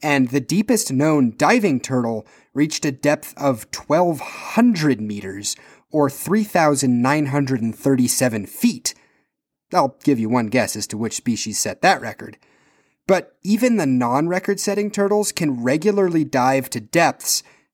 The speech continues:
averaging around fifty-four meters, or a hundred and seventy-seven feet,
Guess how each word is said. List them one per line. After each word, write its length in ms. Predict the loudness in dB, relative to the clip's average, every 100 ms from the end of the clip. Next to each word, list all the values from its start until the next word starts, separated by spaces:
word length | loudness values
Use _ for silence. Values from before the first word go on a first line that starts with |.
| _ -2
averaging 440 | 2 2 2 2
around 360 | 2 2 2 0
fifty-four 880 | -2 -4 -2 -4 -6 -2 2 4 4
meters, 560 | 2 2 2 2 0 -2
or 380 | 0 2 2 -2
a 100 | -4
hundred 280 | 0 0 0
and 100 | 0
seventy-seven 680 | 0 0 -2 -2 -2 -2
feet, 360 | 0 2 2